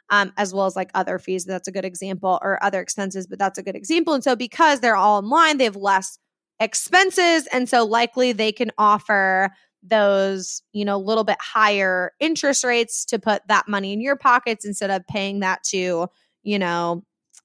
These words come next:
the, you know, the landlord that they would rent from and all of those things. So that's also another pro on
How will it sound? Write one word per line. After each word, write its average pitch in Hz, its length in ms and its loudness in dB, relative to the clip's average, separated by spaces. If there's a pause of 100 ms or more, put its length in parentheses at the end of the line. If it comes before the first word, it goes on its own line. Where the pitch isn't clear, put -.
the, 170 680 0
you 180 140 -10
know, 170 80 -10
the 214 120 -2
landlord 349 580 2
that 208 120 2
they 196 120 0
would 233 120 -2
rent 339 280 -2
from 220 380 0
and 185 120 -4
all 185 160 0
of 180 80 -8
those 107 240 -4
things. 107 240 -12
So 220 80 -6
that's 233 240 2
also 262 320 2
another 208 500 2 (380)
pro 226 840 4
on 214 520 4